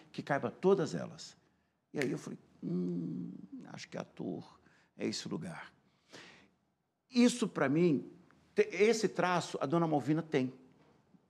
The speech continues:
Ela tem, ela soube fazer, indicar o filho, né, o, o Carlinhos, dentro de uma estrutura onde ela percebeu que a educação seria uma ferramenta importantíssima na construção daquele cidadão.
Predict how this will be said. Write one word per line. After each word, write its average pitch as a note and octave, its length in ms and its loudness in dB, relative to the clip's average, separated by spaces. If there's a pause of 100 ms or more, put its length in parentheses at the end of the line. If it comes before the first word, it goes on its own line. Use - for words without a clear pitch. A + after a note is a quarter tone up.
(100)
Ela D#3+ 100 -4
tem, D3+ 300 2
ela G#2+ 100 -2
soube - 300 0
fazer, C3 440 2 (200)
indicar D3+ 600 -2 (120)
o C3 120 0
filho, B2+ 500 2
né, A#2 180 2
o, G2+ 400 0
o - 80 -4
Carlinhos, A#2+ 560 2 (280)
dentro D#3+ 420 4
de B2 80 0
uma B2+ 120 4
estrutura B2+ 540 4
onde C#3 220 4
ela C#3+ 100 4
percebeu C#3 520 0
que - 100 -2
a C#3 40 4
educação C#3+ 720 0 (260)
seria C#3 260 2
uma C3 120 4
ferramenta B2+ 500 0
importantíssima C3+ 880 -2
na G2 80 -2
construção A#2+ 720 -4 (280)
daquele A2+ 480 2
cidadão. C2+ 520 -8